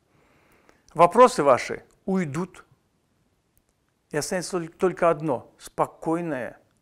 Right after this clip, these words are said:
мощное "Я есть". Очень многие боятся этого состояния,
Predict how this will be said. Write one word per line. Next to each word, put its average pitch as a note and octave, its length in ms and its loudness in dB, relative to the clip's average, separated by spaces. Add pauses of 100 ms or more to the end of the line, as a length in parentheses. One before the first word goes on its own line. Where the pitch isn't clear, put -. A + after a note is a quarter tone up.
(300)
мощное G#2+ 960 -16 (1160)
"Я G#2+ 320 -14 (160)
есть". F2+ 520 -20 (2000)
Очень F#3 280 -4
многие F#3+ 600 -2 (320)
боятся F3 520 2
этого F3+ 240 0
состояния, D3+ 840 -2